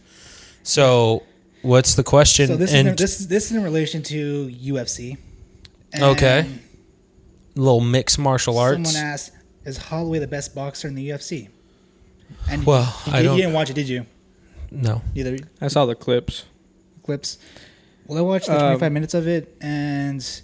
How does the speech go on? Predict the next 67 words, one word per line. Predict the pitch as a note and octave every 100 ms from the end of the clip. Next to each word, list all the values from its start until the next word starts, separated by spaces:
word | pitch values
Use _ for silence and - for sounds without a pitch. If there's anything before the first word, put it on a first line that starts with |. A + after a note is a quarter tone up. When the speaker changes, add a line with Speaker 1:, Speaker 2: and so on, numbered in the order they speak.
| _ _ _ -
Speaker 2:
he | - E3+ D3
is | C#3 A#2
without | B2+ C3 C3+
a | B2+
doubt | C3+ A#2+ - _
the | C3
best | B2+ C3 A#2
volume | G#2+ B2 D#3 E3 A#2+
boxer | A2 G#2+ - A2 G#2 _ _ -
in | C#3+ C3
the |
U | A#2+
F | G#2+
C. | - - -
Speaker 3:
Yeah, | C#3+ C3 A2+
because, | D3+ D#3+ D3 C#3 C#3+ _
so | E3 D3
my, | D#3 F3 F3 -
when | E3+
I | D#3 E3
saw | - E3+ E3+ D#3+ D#3+ D3
the | D#3 D3
clips | D#3 D3+ D3+
and | - D3
when | C3
I |
saw, | B2+ C#3 C3+
like, | C3 B2 A#2+
the | B2+ -
after | C#3 - B2+
fight, | - B2 B2 - - - _
his | - F3+
face | - E3+ -
was | C#3
still | - D#3+ D3
fucked | - D3+ C3+ -
up. | - - - - -
Speaker 2:
Yeah, | G#3+
no, | G3
'cause | D3+
the |
other | G#3
guy, | A#3 E3+
he's, | D#3 A#3
he's | - B3 G3
good, | C4+ G#3+ D#3
Speaker 3:
Yeah. |
Speaker 2:
but | C#3+
he, | D#3+
Speaker 3:
He | D#3+
Speaker 2:
he | D#3+
Speaker 3:
still | F3+
Speaker 2:
just | F3
Speaker 3:
got | F3
his | D#3+
Speaker 2:
got | D3+
Speaker 3:
ass | C#3+ D3
Speaker 2:
fucking | D#3 C#3 A#2+
Speaker 3:
beat. |
Speaker 2:
hit. | A2+ A#2+ D3 B2 A2+ -
Speaker 3:
If | D3+
you | D#3+
look | G3 G3+
at | F#3+ D3
a |
real | B2+ E3 A3 A3
boxer, | F3+ E3+ F3 - A#2+ G2